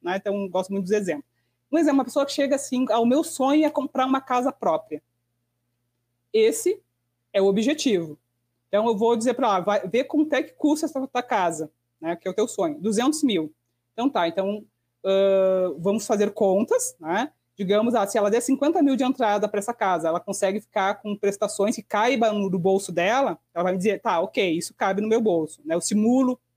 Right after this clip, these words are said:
as prestações. Então, a gente vai fazer um planejamento, como é que ela vai fazer pra conseguir esse montante de cinquenta mil, né? Em questão de tempo, né, de investimento,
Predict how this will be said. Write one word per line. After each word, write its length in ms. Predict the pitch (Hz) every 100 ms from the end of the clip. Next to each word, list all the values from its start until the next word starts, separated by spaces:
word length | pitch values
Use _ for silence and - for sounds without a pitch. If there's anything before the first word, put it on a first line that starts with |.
| _
as 120 | 185 -
prestações. 360 | 214 214 170 _ _
Então, 100 | -
a 40 | 226
gente 120 | 226
vai 100 | 233
fazer 180 | 262 240
um 100 | 277
planejamento, 760 | 254 240 240 208 202 247 - - _
como 200 | - 226
é 80 | 262
que 80 | 392
ela 100 | 359
vai 100 | 311
fazer 520 | 294 233 196 202 233
pra 120 | 262
conseguir 880 | - 285 320 - 254 190 208 240 330 _ _ _
esse 200 | 214 214
montante 560 | 254 240 - 220 226 233
de 100 | 233
cinquenta 440 | - 247 214 214
mil, 260 | 247 160 156 _ _ _ _ _ _ _ _ 143
né? 200 | 151 165
Em 260 | 156 170
questão 260 | 170 - 180
de 120 | 170
tempo, 800 | - 196 196 208 208 - 208 208 _ _ _
né, 240 | 170 170 180
de 160 | 165
investimento, 1200 | 180 180 180 - 185 185 220 208 208 208 208 208